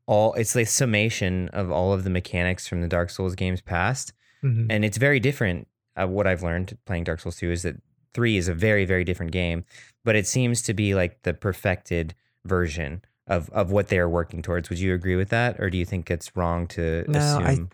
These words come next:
Speaker 2: I still think Dark Souls one is the better of the s-, trilogy.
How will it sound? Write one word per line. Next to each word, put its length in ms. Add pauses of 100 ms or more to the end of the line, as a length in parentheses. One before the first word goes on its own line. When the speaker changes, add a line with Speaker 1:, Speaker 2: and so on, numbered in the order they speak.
(120)
Speaker 2:
I 100
still 240
think 220
Dark 200
Souls 240
one 280
is 160
the 240 (240)
better 400
of 160
the 180
s-, 220 (100)
trilogy. 600